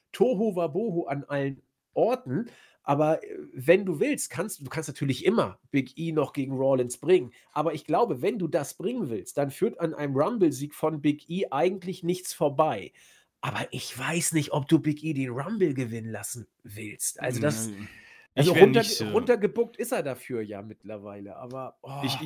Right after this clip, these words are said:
Speaker 2: ich wär nicht so, also ich find's, ich fänd's nicht so cool, äh, um ehrlich zu sein. Big E hat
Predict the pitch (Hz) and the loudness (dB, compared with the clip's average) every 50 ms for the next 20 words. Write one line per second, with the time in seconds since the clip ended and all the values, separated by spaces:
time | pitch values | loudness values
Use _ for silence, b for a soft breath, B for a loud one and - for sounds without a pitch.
0 | 151 170 151 - 180 180 165 160 160 - - - 135 127 123 117 117 113 - - | -4 -4 -2 2 4 4 6 4 4 4 4 4 6 6 6 4 4 0 -2 -6
1 | - _ - 113 123 123 120 95 90 - - 85 117 127 127 123 92 95 127 131 | -16 _ -8 -6 -6 -6 -6 -10 -14 -12 -10 -8 -6 -6 -6 -6 -6 -8 -8 -6
2 | - - 160 160 - - 156 143 - 165 147 131 - 120 113 - - 107 92 - | 0 2 2 2 2 2 0 0 2 2 2 2 2 0 0 0 0 -2 -4 -6
3 | 90 - 98 101 101 98 90 - - - 82 85 90 87 82 85 78 73 - - | -6 -8 -6 -6 -6 -6 -8 -8 -10 -12 -10 -10 -8 -10 -10 -10 -12 -14 -12 -10
4 | 98 92 85 87 92 - - - 80 85 85 87 92 95 120 120 123 143 120 127 | -8 -8 -8 -8 -8 -10 -10 -10 -10 -10 -10 -10 -8 -6 -4 -2 -2 -2 0 -2
5 | 127 123 - - - - - - | -2 -4 -4 -6 -6 -6 -8 -10